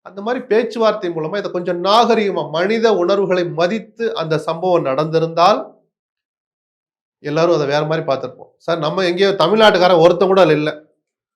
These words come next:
நமக்கு எவ்வளவு வலிச்சிச்சு, எவ்வளவு துடிச்சிச்சு. அவனை இந்தியனா நம்ம பாக்குறோம். நம்ம ஊர்க்காரனை, நம்ம நாட்டுக்காரனை இப்படி போடுறான்னு, அவன் போதை மருந்து கடத்தினானா, இல்ல கற்பழிப்புல ஈடுபட்டானா, இல்ல யாரையும் துப்பாக்கி வச்சு அமெரிக்கால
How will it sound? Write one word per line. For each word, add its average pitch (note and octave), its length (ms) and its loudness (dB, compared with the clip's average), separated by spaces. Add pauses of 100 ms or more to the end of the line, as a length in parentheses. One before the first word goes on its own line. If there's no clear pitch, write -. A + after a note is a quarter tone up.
(120)
நமக்கு D3 280 -8
எவ்வளவு E3 300 4
வலிச்சிச்சு, F3 340 -4 (520)
எவ்வளவு E3+ 300 0
துடிச்சிச்சு. F#3 540 -4 (120)
அவனை E3+ 240 -4
இந்தியனா G3+ 320 0
நம்ம D#3+ 320 2
பாக்குறோம். C#3 240 -6
நம்ம G3+ 480 -2
ஊர்க்காரனை, D#3 640 -2
நம்ம E3+ 280 -6
நாட்டுக்காரனை E3+ 580 -4
இப்படி D#3 260 -10
போடுறான்னு, D3+ 560 -4 (400)
அவன் D3+ 180 -8
போதை F3 220 4
மருந்து D3 260 -2
கடத்தினானா, B2 540 -10 (500)
இல்ல D#3+ 260 -2
கற்பழிப்புல E3+ 460 -2
ஈடுபட்டானா, B2 480 -10 (160)
இல்ல D#3+ 120 -8
யாரையும் F3 300 0
துப்பாக்கி F3 340 -2
வச்சு E3 240 -2
அமெரிக்கால E3 480 0